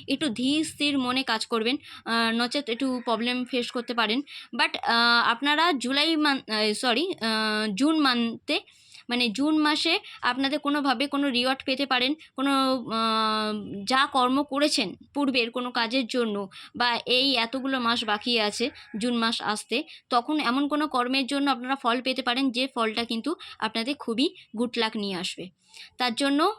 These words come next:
ওয়েট করুন, কারণ জানুয়ারিতে করা কাজ আপনাদের হয়তো একটু নাজেহাল করবে, but জুনেতে গিয়ে সেটা আপনাদের পজিটিভ রেজাল্ট দেবে। তার জন্য, আহ, পূর্বপুরুষরা আপনাদের এটাই আশীর্বাদ করছেন যে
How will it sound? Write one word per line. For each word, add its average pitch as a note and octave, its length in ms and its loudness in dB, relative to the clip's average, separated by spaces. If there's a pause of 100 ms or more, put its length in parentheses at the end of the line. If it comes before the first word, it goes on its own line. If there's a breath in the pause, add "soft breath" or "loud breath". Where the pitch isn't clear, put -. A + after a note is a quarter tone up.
(100)
ওয়েট A3+ 220 2
করুন, C#4 320 0 (220 soft breath)
কারণ C4 320 2
জানুয়ারিতে C4 540 0
করা C4 260 2
কাজ B3+ 440 0
আপনাদের B3 460 -2
হয়তো B3+ 220 -4
একটু D#4+ 520 -4
নাজেহাল C4 460 0
করবে, C4 360 -2 (240 loud breath)
but A#3+ 200 0
জুনেতে D4+ 460 2
গিয়ে B3+ 340 0 (180 loud breath)
সেটা B3+ 280 -2
আপনাদের A#3+ 400 -2
পজিটিভ A#3 380 -4
রেজাল্ট A3 380 -2
দেবে। G3+ 180 -2
তার A3+ 200 -2
জন্য, C#4+ 440 0
আহ, A3 180 2
পূর্বপুরুষরা C4+ 720 0
আপনাদের B3+ 300 -2 (100)
এটাই D4 240 0
আশীর্বাদ C4 460 -2
করছেন B3+ 340 0 (380 loud breath)
যে C#4+ 220 0